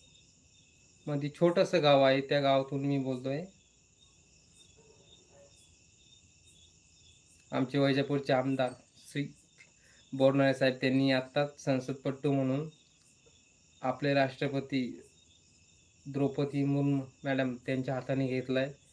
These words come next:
तर वैजापूरचं नाव एक चांगलं वरती आणलंय सरांनी.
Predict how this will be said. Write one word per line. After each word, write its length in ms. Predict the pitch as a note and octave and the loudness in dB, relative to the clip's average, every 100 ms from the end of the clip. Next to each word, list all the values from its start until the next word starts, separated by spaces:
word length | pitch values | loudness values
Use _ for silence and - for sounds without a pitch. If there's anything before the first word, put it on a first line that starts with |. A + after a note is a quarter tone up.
| _ _ _ - | _ _ _ -6
तर 60 | C#3+ | 0
वैजापूरचं 960 | C#3 C3+ - C#3 C3 C#3 C3+ C3 C3+ | 2 2 -2 -4 -2 -2 -4 -4 -4
नाव 220 | B2+ C3 | -2 -2
एक 300 | C3 C3 - | -2 -6 -8
चांगलं 840 | C#3 C3+ C3+ C3 C#3 C#3+ C#3+ C#3 | -4 -4 -4 -2 0 2 2 2
वरती 560 | C#3 C#3 C3+ - C#3 C3+ | 0 -2 -4 -2 0 2
आणलंय 360 | C3+ C3 C3+ C3 | 0 0 -2 -2
सरांनी. 460 | C3+ C3 B2+ B2 | -2 -2 -2 -4